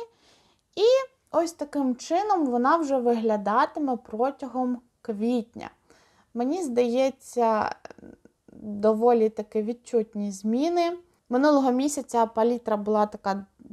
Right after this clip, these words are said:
трошечки стриманіша, ніжніша. А в даний момент часу мене потягнуло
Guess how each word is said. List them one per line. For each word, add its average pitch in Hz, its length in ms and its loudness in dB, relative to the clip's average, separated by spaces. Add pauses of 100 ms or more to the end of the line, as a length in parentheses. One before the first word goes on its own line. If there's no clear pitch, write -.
(160)
трошечки 240 600 2
стриманіша, 285 880 -2
ніжніша. 233 1000 -2 (340)
А - 120 4
в 254 80 2
даний 392 280 6
момент 370 420 -2
часу 330 420 -2
мене 254 680 -2
потягнуло 262 840 0